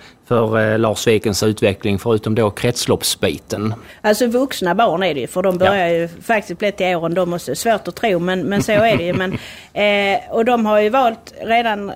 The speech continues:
Speaker 2: tidigt i livet att, att, eh, liksom satsa på gröna näringarna. Så alla tre har ju bra utbildning på olika sätt. Eh, och det har ju varit glädjande för oss. Och man har väl haft tanken att, ja, de kanske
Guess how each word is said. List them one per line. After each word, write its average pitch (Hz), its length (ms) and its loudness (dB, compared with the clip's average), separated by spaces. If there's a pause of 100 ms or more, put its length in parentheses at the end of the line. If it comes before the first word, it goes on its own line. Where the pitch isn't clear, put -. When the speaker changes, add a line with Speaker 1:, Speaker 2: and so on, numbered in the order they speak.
(160)
Speaker 2:
tidigt 226 460 -2
i - 20 0
livet 196 420 0
att, 175 380 -6
att, 185 360 -4
eh, 185 160 0
liksom 185 420 -4
satsa 208 480 -4
på 165 460 -4
gröna 180 340 0
näringarna. 170 520 -2
Så 196 140 -8
alla 190 280 -2
tre 220 260 0
har 180 180 -2
ju 175 320 -2 (500)
bra 202 280 4
utbildning 175 560 -2 (120)
på 196 80 -2
olika 180 300 -2
sätt. - 420 -8 (420)
Eh, 160 420 -4
och 202 100 0
det 202 140 2
har 185 140 2
ju 185 60 2
varit 185 300 -2 (280)
glädjande 226 560 2
för 240 140 -8
oss. - 440 -2 (200)
Och - 240 -8
man 202 160 0
har 202 140 2
väl 190 140 -4 (120)
haft 202 260 -2
tanken 196 360 -2
att, 175 180 -2
ja, 196 300 2
de 202 180 -6
kanske 202 440 -2